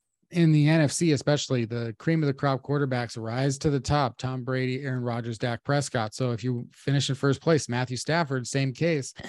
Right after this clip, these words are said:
If you finish in first place, you're gonna get a schedule of difficult quarterbacks. And the other equation there is the A F C West getting pretty stacked at quarterback at all four teams. So the Rams are gonna face a very difficult schedule. You know, that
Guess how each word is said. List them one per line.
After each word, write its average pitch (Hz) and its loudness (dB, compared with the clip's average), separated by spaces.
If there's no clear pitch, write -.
If - -12
you - -18
finish 202 6
in 175 4
first 175 2
place, 165 2
you're 143 0
gonna 143 -2
get 131 -2
a 127 -2
schedule 127 -4
of 123 -4
difficult 123 -6
quarterbacks. 135 2
And 143 2
the 147 4
other 147 4
equation 135 2
there 127 0
is 123 -4
the 127 4
A 127 4
F 120 0
C 127 0
West 139 2
getting 135 2
pretty 180 2
stacked 143 -4
at 143 -12
quarterback 131 0
at 127 -2
all 131 -2
four 135 -4
teams. 165 0
So 127 0
the 135 -6
Rams 147 0
are 139 2
gonna 143 0
face 143 0
a 135 0
very 147 4
difficult 123 -2
schedule. 123 0
You 139 -2
know, 131 4
that 131 0